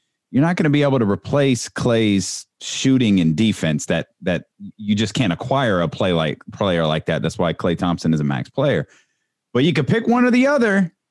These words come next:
And if you wanted to replace his shooting, I know a guy who, if you could convince him to stand still in one spot and not dribble the ball, he could probably make up a large percentage of those points that you're gonna lose with Klay Thompson.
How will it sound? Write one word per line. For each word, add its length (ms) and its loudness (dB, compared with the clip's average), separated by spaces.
And 120 2
if 80 0
you 100 4
wanted 260 4
to 60 2
replace 440 2
his 120 2
shooting, 600 2
I 100 -4
know 240 2
a 60 2
guy 340 0
who, 240 4
if 100 -2
you 120 2
could 260 -2
convince 560 2
him 160 6
to 160 0
stand 540 2
still 560 0
in 240 4
one 240 4
spot 480 0
and 160 4
not 220 2
dribble 220 2
the 60 2
ball, 380 2
he 160 0
could 240 -2
probably 580 2
make 280 2
up 160 0
a 20 2
large 460 0
percentage 500 2
of 140 0
those 260 2
points 380 0
that 160 -2
you're 80 2
gonna 160 2
lose 240 2
with 160 -2
Klay 200 0
Thompson. 480 0